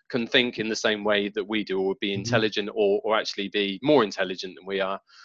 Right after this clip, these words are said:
Speaker 1: And, you know, and the reality is that we are, um, many, many years off of that. And, uh, I suspe-, suspect, you know, way outside of kind of my lifetime. Um, um,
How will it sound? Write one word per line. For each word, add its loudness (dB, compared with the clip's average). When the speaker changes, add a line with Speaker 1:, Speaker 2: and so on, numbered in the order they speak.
Speaker 1:
And, -4
you -2
know, 4
and 2
the 4
reality 4
is 2
that 0
we -2
are, 2
um, 0
many, 2
many 0
years 2
off -4
of -14
that. 0
And, -4
uh, -2
I -2
suspe-, -8
suspect, 0
you -2
know, 4
way 6
outside 2
of -4
kind -6
of -4
my 2
lifetime. -2
Um, -2
um, 0